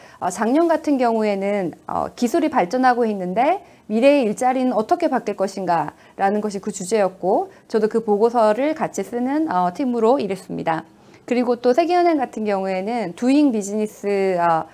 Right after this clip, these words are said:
라고 사업 환경을 여러 나라에 이렇게 비교를 하는 게 있는데요. 사업이나 투자 환경을 전 세계에 비교를 해서 어느 나라가 더 사업, 사업하기 좋은 나라인가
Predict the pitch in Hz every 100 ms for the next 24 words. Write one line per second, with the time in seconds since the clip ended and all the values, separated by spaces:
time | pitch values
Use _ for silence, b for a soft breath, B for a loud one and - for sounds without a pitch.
0 | B B 180 - 208 226 349 359 381 359
1 | 349 285 247 240 170 196 254 220 196 180
2 | 165 160 - - - - 220 311 254 185
3 | 170 160 160 160 165 214 285 190 B B
4 | B - 320 320 311 294 285 339 330 320
5 | 294 277 254 311 320 214 240 220 226 220
6 | 185 196 190 220 262 220 247 381 B B
7 | B 196 240 311 285 277 269 269 226 226
8 | 320 320 - 339 339 359 294 - 226 277
9 | 262 220 196 175 175 160